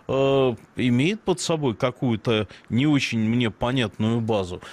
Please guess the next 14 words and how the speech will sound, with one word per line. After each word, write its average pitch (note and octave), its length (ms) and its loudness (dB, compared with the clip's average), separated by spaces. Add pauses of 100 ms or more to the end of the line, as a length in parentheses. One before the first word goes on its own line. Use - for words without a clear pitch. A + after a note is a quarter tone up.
Сомневаюсь, B3 640 0
конечно, G#3+ 460 -2
что - 160 -4
я G#3+ 140 2
когда-нибудь G3+ 560 -2
это F3 220 0
пойму. D#3+ 420 -2
До G2 160 -4
меня, F3 320 0 (360)
м, B2+ 440 2
никак G3 560 -2
не D#3 120 0
доходит, E3+ 680 -2
почему F3+ 640 0